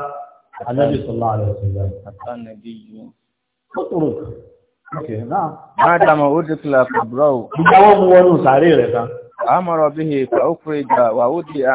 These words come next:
Speaker 2: على
Speaker 1: Ẹ jẹ́ báyìí ni, báyìí ni. Ànábì sallallahu alaihi wasallam lọ bá Abdullahi ibn Ubay.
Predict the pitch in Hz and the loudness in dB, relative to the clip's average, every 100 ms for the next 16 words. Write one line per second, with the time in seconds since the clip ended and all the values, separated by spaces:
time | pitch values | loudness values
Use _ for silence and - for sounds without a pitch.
0 | 120 - 143 139 131 214 247 254 190 254 | 0 -2 -2 2 4 6 8 8 8 8
1 | 190 175 170 170 180 156 139 120 - 165 | 8 6 6 8 8 6 0 -4 -4 -2
2 | 214 240 151 151 170 143 139 147 147 139 | -2 -2 -2 2 2 2 2 2 4 4
3 | 135 156 156 151 120 131 135 107 117 - | 4 4 2 0 -4 -2 -2 -2 -10 -12
4 | 113 110 113 | -8 -6 -6